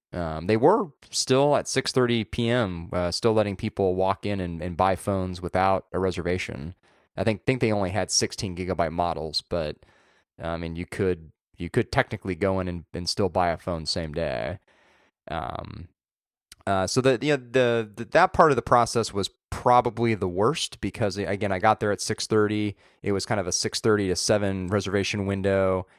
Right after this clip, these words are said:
um, and I didn't get into the store until pretty close to seven thirty. So I was outside for forty-five minutes to an hour, uh, which was not great.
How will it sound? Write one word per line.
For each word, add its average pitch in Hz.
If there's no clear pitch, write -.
um, 95
and 101
I 120
didn't 156
get 120
into 101
the 90
store 110
until 92
pretty 113
close 101
to -
seven 82
thirty. 80
So -
I 120
was 127
outside 120
for 85
forty-five 90
minutes 90
to 92
an 82
hour, 78
uh, 98
which 76
was 110
not 95
great. 55